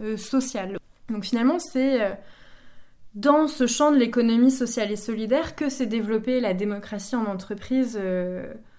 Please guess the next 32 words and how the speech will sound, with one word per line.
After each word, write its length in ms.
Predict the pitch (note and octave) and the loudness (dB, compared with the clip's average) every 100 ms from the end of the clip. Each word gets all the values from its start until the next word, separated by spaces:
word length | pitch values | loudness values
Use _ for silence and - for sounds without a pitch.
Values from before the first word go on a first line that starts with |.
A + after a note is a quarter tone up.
| - _ | -20 _
au 100 | A#3 | -4
départ, 540 | G3 G3 F#3 A3+ C#4+ - | -2 -2 -4 -6 -6 -6
au 80 | G#3+ | -6
dix-neuvième 540 | G3+ A#3 C4 A#3 F#3+ | 0 6 6 6 -2
siècle. 460 | F#3 G#3 - - G3 - - - - | -6 -8 -10 -12 -12 -14 -18 -18 -10
Les 140 | G3+ G3+ | -8 -4
coopératives, 960 | D4+ C#4+ C#4 A#3 A3 - D4+ E4+ C4+ | -4 0 0 0 -2 -4 -2 0 0
les 120 | G#3+ | 0
mutuelles, 840 | G#3 C4+ C4 - G#3+ A#3 D4+ F#3+ F3+ - - - _ G3+ | 2 2 2 -4 -2 0 0 -4 -6 -14 -20 -20 _ -10
euh, 200 | G3+ F#3+ | -8 -8
qui 200 | - - | -10 2
font 160 | C4+ | 2
partie 400 | C4 A#3 - B3 | 4 0 -6 -6
de 60 | A3+ | -4
l'économie 400 | G3+ G3+ F#3+ G3 | -4 -6 -6 -8
sociale 320 | G#3 G3+ F#3 | -8 -8 -6
et 60 | F#3+ | -6
solidaire, 720 | G3+ F#3+ F#3+ A#3 D4 C4 G#3 | -8 -8 -6 -4 -2 -2 -4
sont 280 | - C4+ | -2 2
les 160 | C4+ A3 | 4 2
premiers, 800 | - - C4+ B3+ B3+ B3+ B3 A3+ | -4 -2 2 4 4 4 2 2
euh, 360 | F3+ F3+ F#3 G3 | 0 0 0 -2
avatars, 600 | G3 G3 D#4+ E4+ - - | -2 -2 -4 -4 -6 -10
euh, 280 | A#3+ G#3 F#3+ | -8 -8 -6
les 100 | F#3+ | -8
premières 440 | - C#4+ B3 A#3 | 2 4 4 2
formes 520 | - C#4+ E4 C4 G3+ | -2 0 4 2 2
de 80 | G3+ | -2
la 140 | G3+ | -2
démocratie 520 | G3 G#3 G#3 G#3 F#3+ A3 | -2 -4 -6 -8 -8 -6
en 60 | |
entreprise. 600 | G#3 F#3+ G3+ F#3+ G3+ F#3 | -6 -8 -12 -10 -8 -8